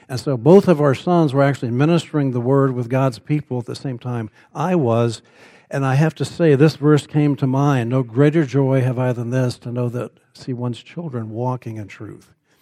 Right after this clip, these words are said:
But as I say, the immediate context, I don't want to be misapplying a verse, is to the believers in the congregation, uh, at large. Now, <clears throat>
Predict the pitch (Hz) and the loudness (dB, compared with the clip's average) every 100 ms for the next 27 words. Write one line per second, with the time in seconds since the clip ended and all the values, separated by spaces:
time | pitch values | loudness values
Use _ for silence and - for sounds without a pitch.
0 | _ _ _ 131 120 135 - 165 147 127 | _ _ _ -4 -2 -2 0 2 2 2
1 | 123 143 135 123 - 135 131 127 110 - | 0 0 -2 -2 -2 -2 -2 -6 -8 -10
2 | 110 127 131 117 117 123 - 113 131 123 | -10 -6 -6 -4 -4 -6 -8 -8 -4 -4
3 | 113 107 120 107 - _ _ - _ - | -4 -2 -2 -4 -10 _ _ -20 _ 0
4 | 139 127 - 147 120 113 135 131 131 117 | 4 4 2 -4 -2 0 2 2 0 -2
5 | 123 117 131 120 117 117 110 - 110 107 | -6 -6 -6 -6 -6 -4 -6 -8 -16 -18
6 | _ _ 127 113 - - 117 117 123 117 | _ _ -16 -16 -16 -14 -10 -4 -2 -2
7 | 107 - - _ _ _ _ _ _ _ | -6 -10 -20 _ _ _ _ _ _ _
8 | _ _ _ _ _ _ _ - _ _ | _ _ _ _ _ _ _ -20 _ _
9 | - 147 139 143 196 - - 147 | -2 0 2 0 -6 -4 0 0